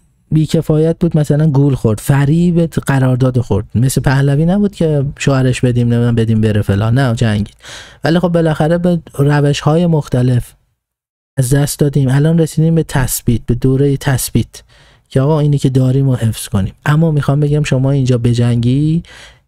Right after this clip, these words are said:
اتوبوسی بچینی، به خدا ببین عقله،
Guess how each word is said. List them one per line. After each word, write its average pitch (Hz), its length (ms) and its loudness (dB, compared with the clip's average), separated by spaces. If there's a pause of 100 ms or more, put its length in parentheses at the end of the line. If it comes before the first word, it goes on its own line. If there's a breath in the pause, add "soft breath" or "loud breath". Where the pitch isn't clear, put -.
(520)
اتوبوسی 147 540 2
بچینی، 147 420 0
به 151 120 2
خدا 147 560 -2
ببین 156 380 0
عقله، 143 460 -2